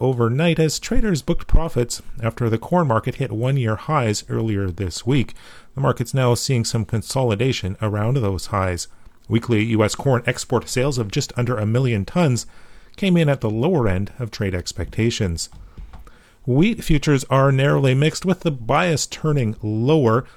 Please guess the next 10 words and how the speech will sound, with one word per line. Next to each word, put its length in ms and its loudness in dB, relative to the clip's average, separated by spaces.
Minneapolis 600 2
down 200 2
a 60 0
penny 380 0
in 180 0
the 160 0
December 460 0
contract 600 -2
at 220 -4
five 480 -4